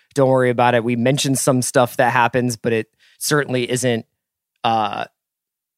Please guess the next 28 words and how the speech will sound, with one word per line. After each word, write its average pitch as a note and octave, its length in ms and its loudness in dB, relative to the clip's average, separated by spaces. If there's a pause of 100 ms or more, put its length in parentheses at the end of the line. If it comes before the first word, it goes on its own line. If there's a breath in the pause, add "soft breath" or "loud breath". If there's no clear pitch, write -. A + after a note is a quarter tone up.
(320)
life-changing B2+ 560 -2
in A2+ 120 -2
terms A#2 220 -6
of, A#2 100 -10
like, A2 140 -4
how B2 120 -2
you A2+ 180 -4
understand G#2+ 440 -8
the A2 40 -8
show. G2+ 300 -6
So G#2+ 360 -4
I, A2+ 240 -6
I A#2+ 100 -6
definitely C3 400 -8
recommend A#2 420 -6
that A2+ 160 -6
interview. A2+ 280 -4
And G#2 100 -4
Chris C#3 200 0
was A#2 140 -6
really B2 180 0
cool B2 220 -2
to A2+ 80 -2
give G#2+ 100 -4
us A2 120 -4
his G#2 120 -8
time G#2+ 220 0
today. G#2 280 -4